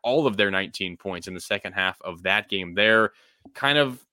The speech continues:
you know, I mean, that was just a weird game all the way around. So I say all that to say I, I'm not really too worried about the Niners defensively in the second half, despite the fact that when there have been some breakdowns, it's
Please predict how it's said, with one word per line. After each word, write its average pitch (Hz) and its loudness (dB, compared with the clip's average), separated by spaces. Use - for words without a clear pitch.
you 135 -2
know, 123 2
I 123 0
mean, 123 -2
that 127 0
was 123 0
just 117 -2
a 104 4
weird 98 -2
game 101 2
all 101 0
the 104 -2
way 101 0
around. 101 0
So 110 2
I - -12
say 170 6
all 139 8
that 135 4
to 120 -8
say 123 4
I, 117 2
I'm 127 -4
not 131 0
really 127 2
too 123 -2
worried 120 -2
about 117 -2
the 117 -4
Niners 113 -2
defensively 180 -2
in 180 -2
the 180 -2
second 175 0
half, 165 2
despite 127 -2
the 120 -8
fact 127 -2
that 113 2
when 113 -4
there 117 0
have 123 -2
been 139 0
some 139 -6
breakdowns, 143 -2
it's 101 -8